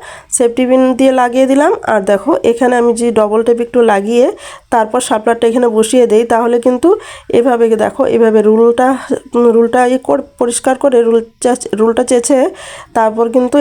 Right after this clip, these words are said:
এখানেই নোংরাটা এখানেই পড়ে থাকবে। আর দেখো, আমাদের কিন্তু সম্পূর্ণ ব্যাগটা নোংরাও হলো না, বিক-, উম, ব্যা-, এক জায়গা রয়ে গেল। আমরা কাঠ পেন্সিলটাও এইভাবে যদি বাচ্চাদেরকে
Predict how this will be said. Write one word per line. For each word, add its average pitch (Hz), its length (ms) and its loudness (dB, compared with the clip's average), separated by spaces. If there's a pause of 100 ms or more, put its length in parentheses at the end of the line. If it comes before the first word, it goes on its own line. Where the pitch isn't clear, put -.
এখানেই 233 300 2 (320)
নোংরাটা 226 380 2
এখানেই 233 280 2
পড়ে 247 180 0
থাকবে। 262 240 -2 (520)
আর 285 80 0 (120)
দেখো, 277 200 0 (280)
আমাদের 254 340 0
কিন্তু 254 200 -2 (120)
সম্পূর্ণ 240 400 -2
ব্যাগটা 240 300 0
নোংরাও 214 360 2
হলো 240 220 2
না, 233 60 2 (140)
বিক-, 208 200 -4 (180)
উম, 233 140 2 (220)
ব্যা-, 202 160 0 (120)
এক 202 60 -4 (120)
জায়গা 240 240 0
রয়ে 262 220 4 (220)
গেল। 220 140 2 (500)
আমরা 220 220 -2
কাঠ 208 160 -2
পেন্সিলটাও 240 440 0
এইভাবে 254 320 0
যদি 262 180 0
বাচ্চাদেরকে 254 420 -2